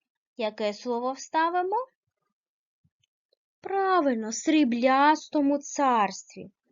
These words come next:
І останнє речення. Тільки які сосни та ялинки? Зелені сосни та ялинки пишаються своїм яким гіллям?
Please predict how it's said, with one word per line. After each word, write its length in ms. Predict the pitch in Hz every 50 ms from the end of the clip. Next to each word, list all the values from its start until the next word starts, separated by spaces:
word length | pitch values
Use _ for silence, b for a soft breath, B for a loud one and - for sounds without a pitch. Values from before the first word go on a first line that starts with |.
| b b b b b b b
І 120 | - 294 339
останнє 680 | 381 403 392 - - - 427 370 330 285 254 240 220 208
речення. 640 | 202 185 185 190 190 - - - 208 190 180 180 - -
Тільки 640 | - - 269 277 285 294 294 302 285 277 - 381 415 453 523 523 _ _ _ _ _ _ _
які 480 | 254 240 277 311 359 330 - 403 370 320
сосни 540 | - - - 294 254 247 - - 233 208 208
та 120 | - 208
ялинки? 640 | 202 196 185 185 185 185 180 165 151 127 - - - - _ _ _ _ _ _ _ _ _ _ _ _ _ _ _ _ _ _ - _ _ _ _ _ _ _ _ _ _ _ _ _ _ -
Зелені 1040 | - 277 269 269 311 370 381 381 370 349 370 370 370 359 330 302 269 240 233 214 214
сосни 680 | 220 - - - 277 277 247 226 202 - - 214 185 170
та 140 | - - 185
ялинки 880 | 208 214 180 170 170 175 190 226 277 320 359 392 359 - 403 403 427 b b b b b b b _
пишаються 840 | - 233 233 233 - - 262 240 233 226 202 180 175 - - - 170
своїм 840 | - - - 196 190 196 190 190 185 185 190 208 233 277 320 381 415 - _ _ _ _
яким 560 | 208 226 214 214 208 - - 202 190 185 190
гіллям? 520 | 208 202 220 254 277 294 302 330 370 392